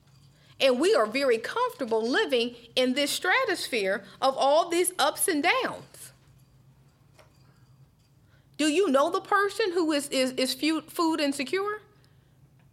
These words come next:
That's sitting maybe right next to you? Have you reached out to see? Have you seen someone looking pretty tattered?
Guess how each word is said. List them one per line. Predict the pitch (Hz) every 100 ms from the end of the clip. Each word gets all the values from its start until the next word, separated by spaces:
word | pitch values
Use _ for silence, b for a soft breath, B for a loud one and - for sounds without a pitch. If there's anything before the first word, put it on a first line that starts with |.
| _ _ _ _
That's | - 247
sitting | - - 269
maybe | 269 285 254
right | 262 247
next | 285 320 -
to | 359
you? | 359 392 - _ _ _ _ _ - _ _ _ - _ _ - _ _ _ _ _ _ _ _ _ _ _ _ _ _
Have | - 277
you | 285 285
reached | 247 330 -
out | 269 294 349
to | -
see? | 233 339 359 - B B B - _ b b
Have | - 330
you | 277 294
seen | - 494 523
someone | 494 392 330 302 269 262
looking | 285 277 233
pretty | - 294 226
tattered? | 220 320 294 262 165